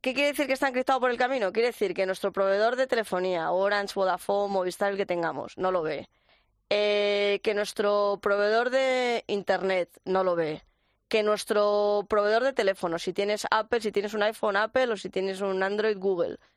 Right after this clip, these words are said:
no lo ve tampoco. Toda esa gente no lo ve mientras está volando por la red, digamos. Pero en el momento en el que se recibe el teléfono y se sube a una copia de seguridad, eso está en la copia de seguridad. Con lo cual, eso de que está encriptado extremo a extremo,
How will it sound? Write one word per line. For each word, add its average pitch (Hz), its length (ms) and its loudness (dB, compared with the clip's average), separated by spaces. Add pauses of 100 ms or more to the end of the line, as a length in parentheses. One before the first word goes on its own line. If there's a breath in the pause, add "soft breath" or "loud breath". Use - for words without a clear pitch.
(120 soft breath)
no 202 180 2
lo 202 80 4
ve 196 140 2
tampoco. 175 480 -2 (320 soft breath)
Toda 226 120 6
esa 254 140 0
gente 285 260 0
no 269 80 0
lo 254 140 2
ve 285 180 4
mientras 220 280 -2
está 226 240 2
volando 233 880 2
por 180 160 -2
la 170 100 0
red, 190 220 -2
digamos. 180 440 -4 (300 soft breath)
Pero 208 160 4
en 202 80 2
el 196 60 0
momento 196 240 2
en 226 80 2
el 233 80 -2
que 247 100 0
se 247 140 0
recibe 240 260 0
el 220 100 -2
teléfono 220 520 -2 (260 soft breath)
y 202 80 -4
se 190 140 -2
sube 208 260 2
a - 20 4
una 220 140 2
copia 220 240 2
de 214 60 0
seguridad, 220 580 2
eso - 160 -2
está 214 160 -2
en 240 60 0
la 240 80 2
copia 202 220 0
de 170 60 -2
seguridad. 165 520 -2 (340 loud breath)
Con 190 160 0
lo 175 100 2
cual, 226 380 2 (240 soft breath)
eso 202 220 0
de 214 160 2
que 214 320 2
está 202 180 0
encriptado 220 380 2
extremo 220 300 -2
a - 20 0
extremo, 269 340 -2